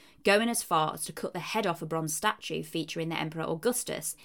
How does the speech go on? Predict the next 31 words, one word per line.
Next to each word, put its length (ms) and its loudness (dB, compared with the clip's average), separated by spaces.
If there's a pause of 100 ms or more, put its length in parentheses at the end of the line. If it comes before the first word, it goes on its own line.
(120)
and 100 -2
having 220 0
it 180 -6
buried 400 0
under 180 -4
the 120 -12
foot 400 -6
of 60 -10
a 40 -10
Kushite 540 -10
ruler 380 -4 (120)
at 140 -6
the 60 -2
entrance 440 -4
of 80 -12
a 40 -12
temple. 520 -10 (1200)
This 180 6
is 100 2
so 300 4
every 240 4
Kushite 440 0
could 140 -6
walk 320 4
over 240 0
the 60 0
head 340 0
of 80 -12
the 100 -6
Roman 300 0
emperor 520 -6